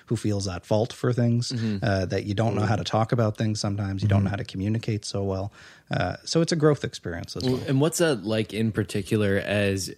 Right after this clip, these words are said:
Speaker 2: because you said you, you mentioned you've been with her since high school.
Speaker 1: Yeah.
Speaker 2: Um, I don't, I, I imagine that any high school age kid would, would have trouble,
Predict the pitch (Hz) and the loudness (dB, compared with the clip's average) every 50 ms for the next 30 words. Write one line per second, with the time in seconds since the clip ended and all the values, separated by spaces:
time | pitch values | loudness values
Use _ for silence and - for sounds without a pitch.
0 | - - 110 104 107 110 117 101 92 104 101 95 113 120 107 101 101 101 95 95 | -12 -6 -2 0 2 2 2 2 2 0 0 2 2 2 2 2 0 -2 0 0
1 | 101 - - 123 110 113 120 110 107 104 98 98 87 - 104 101 98 98 98 95 | -2 0 2 2 4 4 4 4 4 2 2 2 2 2 2 2 2 2 2 0
2 | 92 - - 110 104 101 98 98 - - 101 92 92 92 87 - - - - - | -2 -2 -2 -2 0 0 0 -2 -2 -2 -4 -2 -2 -4 -6 -8 -10 -10 -12 -8
3 | 117 104 101 110 110 - - - 92 82 85 92 90 - - 113 110 110 - _ | -4 0 0 0 0 0 -2 -2 0 0 0 0 -2 -2 -4 -6 -6 -6 -8 _
4 | _ - 98 98 92 92 92 95 - _ - 104 117 117 120 117 110 107 - - | _ -2 -2 0 0 0 -2 -4 -4 _ -2 0 2 4 4 4 2 0 -2 -6
5 | - - - _ _ - 107 117 120 - - 113 117 117 120 120 123 107 110 110 | -14 -20 -20 _ _ 0 2 2 2 2 2 2 4 4 4 4 4 2 0 0
6 | 104 101 98 - - 101 107 113 113 107 95 92 95 95 95 101 98 - - _ | 0 0 0 -2 -2 -2 0 2 2 2 0 0 -2 -2 -2 -2 -2 -4 -6 _
7 | - 113 101 98 95 98 98 92 - - - 101 98 92 85 - - - - _ | -2 0 0 0 0 0 0 -2 -2 -2 -2 0 0 0 0 -2 -6 -8 -10 _
8 | _ _ _ _ _ _ _ - - - - 127 123 120 101 90 95 101 98 87 | _ _ _ _ _ _ _ -20 -14 -2 2 4 4 4 4 4 2 2 2 0
9 | - - - 104 95 101 104 101 95 90 87 87 - - - 101 101 92 95 95 | -2 -4 -2 -2 0 2 2 0 0 0 -4 -8 -8 -4 -2 -2 0 0 0 0
10 | 95 90 | 0 -2